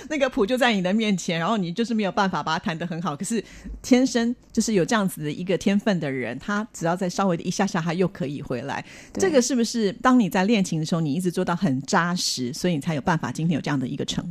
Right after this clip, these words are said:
Speaker 1: 果？
Speaker 2: 对，其实是，
Speaker 1: 嗯哼。
Speaker 2: 因为真的花了很多很多时间。
Speaker 1: 那我想问一下，就是你有记忆以来练琴大概每天都要花多久的时间？
Speaker 2: 我以前都练五到八个小时欸。
Speaker 1: 真的哦？
Speaker 2: 真的。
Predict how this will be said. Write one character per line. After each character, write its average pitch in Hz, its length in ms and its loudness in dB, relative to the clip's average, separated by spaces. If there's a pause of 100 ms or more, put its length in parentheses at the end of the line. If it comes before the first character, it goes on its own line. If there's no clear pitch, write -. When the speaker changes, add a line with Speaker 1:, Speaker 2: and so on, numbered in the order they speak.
Speaker 1:
果？ - 160 -4
Speaker 2:
对， 185 280 -4 (280)
其 151 160 6
实 131 180 2
是， 165 220 -6
Speaker 1:
嗯 - 20 -8
哼。 139 60 -10 (300)
Speaker 2:
因 226 100 2
为 220 80 0
真 220 120 -2
的 202 120 0
花 185 220 -2
了 170 60 -2
很 160 380 -2
多 160 180 -4
很 156 220 -6
多 139 180 -10
时 - 300 -10
间。 - 160 -12 (100)
Speaker 1:
那 220 120 8
我 214 80 10
想 160 200 2
问 180 160 6
一 160 80 0
下， 165 160 2
就 190 120 6
是 185 200 2 (320)
你 170 340 6
有 165 120 6
记 190 180 0
忆 180 200 0
以 131 140 -2
来 123 180 -2
练 175 240 6
琴 156 200 0
大 160 120 2
概 151 60 2
每 151 120 2
天 151 160 2
都 156 80 4
要 147 80 4
花 151 160 0
多 147 140 2
久 127 140 0
的 123 100 -2
时 - 260 -4
间？ - 220 -10
Speaker 2:
我 254 180 2
以 220 80 2
前 180 260 -2
都 190 180 -2
练 202 220 0
五 160 160 -2
到 170 200 -4
八 156 220 -8
个 160 100 -6
小 233 240 -8
时 - 260 -12
欸。 - 200 -10
Speaker 1:
真 202 240 4
的 202 100 6
哦？ 131 200 2
Speaker 2:
真 170 200 -6
的。 - 240 -10